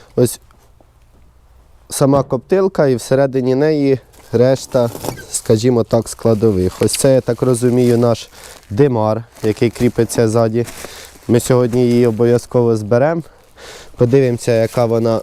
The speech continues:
у готовому вигляді. Так, тут також йдуть ось у комплекті отакі крючки.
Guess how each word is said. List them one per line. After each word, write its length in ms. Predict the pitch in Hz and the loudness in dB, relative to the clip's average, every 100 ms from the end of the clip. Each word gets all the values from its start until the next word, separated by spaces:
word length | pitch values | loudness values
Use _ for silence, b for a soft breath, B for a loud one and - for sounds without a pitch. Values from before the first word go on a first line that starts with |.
| - - | -8 -8
у 120 | 139 | -4
готовому 540 | 101 110 - 151 156 151 | -2 0 0 0 2 0
вигляді. 580 | 143 143 147 143 143 143 B B B B - - - - - - - - | 0 0 0 0 0 -2 B B B B -20 -20 -20 -20 -20 -20 -18 -6
Так, 280 | - 110 104 - - - - - | 0 0 0 -6 -20 -16 -6 0
тут 160 | 175 | 0
також 380 | - 127 - 113 | 2 -2 0 -2
йдуть 340 | 120 120 117 | 0 0 0
ось 160 | 120 - | 0 -2
у 40 | |
комплекті 600 | 117 113 107 120 117 - | 0 0 0 0 0 0
отакі 420 | 113 104 107 - 117 - | -2 0 -2 0 -2 -2
крючки. 600 | 120 113 - - 110 | 0 0 -2 0 0